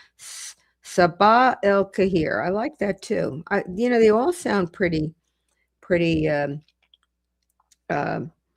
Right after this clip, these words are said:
staccato, which I like. Uh, you could hear my music at the start has a staccato, uh, cadence to it.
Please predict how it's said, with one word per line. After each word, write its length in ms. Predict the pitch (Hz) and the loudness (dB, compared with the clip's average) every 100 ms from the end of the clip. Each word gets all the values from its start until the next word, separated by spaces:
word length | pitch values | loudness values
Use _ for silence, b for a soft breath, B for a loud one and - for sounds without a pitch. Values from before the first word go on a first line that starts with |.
| _ _ | _ _
staccato, 720 | - 190 185 202 156 120 117 | -6 -2 0 0 0 0 0
which 220 | 156 156 | -2 -2
I 80 | 170 | -2
like. 560 | 165 180 254 - - _ _ _ _ _ _ _ _ _ _ _ - | 0 2 0 -2 -10 _ _ _ _ _ _ _ _ _ _ _ -18
Uh, 200 | 170 180 - _ | -16 -16 -18 _
you 120 | - 190 | -4 -2
could 160 | 214 | 2
hear 200 | 208 220 | 4 4
my 180 | 185 185 | 4 4
music 420 | 196 190 196 175 | 4 2 2 -2
at 100 | 175 | -4
the 60 | - | -8
start 360 | - 226 240 240 | -6 -2 0 2
has 200 | 165 165 | 2 0
a 80 | |
staccato, 680 | 160 - 156 190 165 151 139 - _ _ _ _ _ | -4 -6 -2 2 2 0 -4 -8 _ _ _ _ _
uh, 160 | - - - _ b b b _ _ | -10 -10 -14 _ b b b _ _
cadence 480 | - 175 160 160 - | 4 4 4 -2 -8
to 200 | - - | -8 -6
it. 180 | - | -8